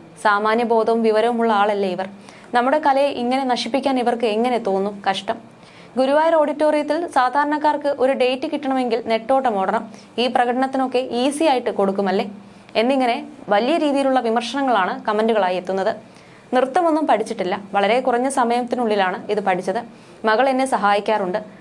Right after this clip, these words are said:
മോൾ സ്റ്റെപ്പുകൾ പഠിപ്പിച്ചു തന്നതുകൊണ്ടാണ് ഞാൻ ഇത്രയും നന്നായി കളിച്ചത്.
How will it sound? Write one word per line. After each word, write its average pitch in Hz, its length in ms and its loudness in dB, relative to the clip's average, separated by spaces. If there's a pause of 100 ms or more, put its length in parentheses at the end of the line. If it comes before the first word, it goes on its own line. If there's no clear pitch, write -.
(140)
മോൾ 269 120 4
സ്റ്റെപ്പുകൾ 277 480 0
പഠിപ്പിച്ചു 254 400 0
തന്നതുകൊണ്ടാണ് 226 800 0 (320)
ഞാൻ 220 160 2
ഇത്രയും 226 380 0
നന്നായി 202 280 0
കളിച്ചത്. 190 400 -2